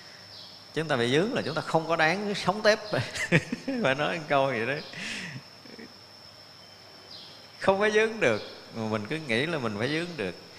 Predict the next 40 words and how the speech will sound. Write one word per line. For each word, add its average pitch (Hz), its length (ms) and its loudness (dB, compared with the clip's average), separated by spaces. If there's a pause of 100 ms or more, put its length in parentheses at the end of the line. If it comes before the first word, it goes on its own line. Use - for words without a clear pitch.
(260)
Do 170 240 8
cái 196 140 -2
nghĩ 151 220 4
mình 175 160 -2
vướng 190 220 -2
được 117 260 2
cho 147 80 0
nên 147 160 -2
nó 175 100 -2
mới 180 100 -4
thành 127 180 2
u, 143 280 4
thành 117 200 -2
khói 139 360 6
trong 139 140 -4
người 107 220 0
của 127 100 0
mình. 104 220 2 (1160)
Chứ 143 180 4
mình 131 220 0
thấy 143 180 6
mà 180 120 0
dở 117 260 4
toang 139 320 6
cái 165 180 6
là 180 80 2
nó 135 100 4
biến 202 300 0
mất 240 240 2
liền 127 260 4
á, 185 180 -2
khỏi 143 180 6
cần 139 140 0
uống 170 140 -2
thuốc. 240 480 0 (1700)
Cho 135 140 4
nên 156 180 4
là 143 80 4
lúc 160 220 4
mà, 123 360 2